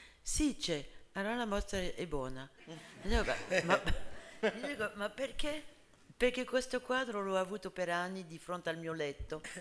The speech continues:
Speaker 1: quando ero bambina."
Speaker 2: Eh.
Speaker 1: E per me è una cosa importante. Ecco, questa è un po' l'anima di come si vive. Cioè, a sinistra c'è la mia mamma che porta un braccialetto di,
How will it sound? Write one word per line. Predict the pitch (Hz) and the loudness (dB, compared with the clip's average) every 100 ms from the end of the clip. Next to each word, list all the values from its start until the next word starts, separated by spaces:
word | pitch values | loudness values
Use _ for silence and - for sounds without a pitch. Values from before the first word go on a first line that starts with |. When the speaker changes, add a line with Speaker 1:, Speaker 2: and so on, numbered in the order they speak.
| - - | -14 -8
Speaker 1:
quando | 151 147 | -8 -4
ero | 143 139 | -6 -6
bambina." | 131 127 127 117 113 | -10 -12 -12 -16 -10
Speaker 2:
Eh. | 110 98 | -10 -10
Speaker 1:
E | 139 | -4
per | 185 180 | 2 2
me | 175 | 2
è | |
una | 175 151 | 0 -2
cosa | - 139 131 | -4 -6 -6
importante. | 123 117 - 65 64 - - - - - - | -8 -14 -14 -16 -14 -14 -14 -16 -18 -18 2
Ecco, | 208 196 196 | 2 2 -2
questa | - 302 302 247 | 2 2 12 12
è | |
un | 240 - | 12 10
po' | 269 | 12
l'anima | 247 233 220 208 190 160 151 - - - - | 12 10 8 6 0 0 0 -4 -20 -20 -18
di | - 170 - | -2 8 12
come | - 185 165 - - - - - | 12 12 8 2 -2 -18 -20 -20
si | - - 214 | -6 -2 0
vive. | 175 180 156 139 120 - | 0 -2 -4 -6 -8 -10
Cioè, | - 208 165 - | -2 2 2 2
a | 180 | 0
sinistra | - 247 277 302 - 262 262 - - - - - | 4 6 10 10 10 6 4 0 -14 -18 -20 2
c'è | 220 | 8
la | 202 | 8
mia | 196 180 | 8 6
mamma | 165 156 160 180 196 - - - - | 8 6 6 2 0 -4 -18 -20 -18
che | - 180 | -2 10
porta | - 208 214 - 196 | 12 12 12 6 0
un | 180 | 2
braccialetto | 170 165 175 165 160 - 160 156 | 0 0 -2 -2 -2 -2 -8 -8
di, | - 127 147 151 | -12 -12 -8 -10